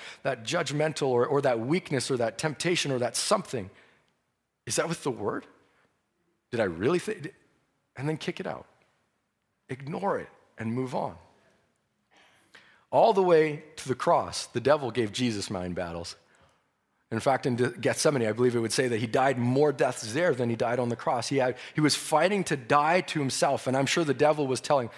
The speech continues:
"What they're gonna do to you is terrible. Can you really do this? You're not gonna make it. You're gonna give in. You're gonna be on the cross, and you're gonna, you're gonna sin for the first time." You're gonna, hitting him and hitting him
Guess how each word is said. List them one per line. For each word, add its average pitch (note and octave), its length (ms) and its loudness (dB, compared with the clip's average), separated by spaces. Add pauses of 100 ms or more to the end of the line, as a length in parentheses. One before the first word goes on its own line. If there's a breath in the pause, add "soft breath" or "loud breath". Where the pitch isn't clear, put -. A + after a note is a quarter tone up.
(120 loud breath)
"What - 180 -12
they're A2+ 80 -4
gonna G#2 160 -2
do G#2+ 180 -4
to A2+ 80 -4
you G2+ 120 -4
is F2+ 140 -8
terrible. - 460 -8 (1040)
Can C3 140 0
you B2+ 140 0
really C#3+ 420 0
do A#2+ 220 -6
this? - 320 -10
You're C#3+ 100 -2
not D3 200 0
gonna C3 160 0
make B2+ 260 -2
it. - 120 -8
You're D3 140 2
gonna D#3 220 2
give C3 240 -2
in. A#2+ 100 2
You're C3 160 2
gonna D3+ 160 0
be C#3+ 140 0
on C#3+ 120 4
the C3+ 60 -6
cross, C3 460 0
and A#2+ 100 -4
you're B2 80 0
gonna, B2+ 300 0
you're C#3 120 -2
gonna C#3 200 2
sin D3+ 320 0
for - 120 -8
the A#2+ 80 -4
first - 360 -4
time." C3+ 180 -4
You're B2+ 120 -4
gonna, C3+ 120 -6 (460 loud breath)
hitting E3+ 340 6
him F2+ 160 -14 (340 soft breath)
and B2 120 -4
hitting D#3+ 340 0
him G2+ 140 -10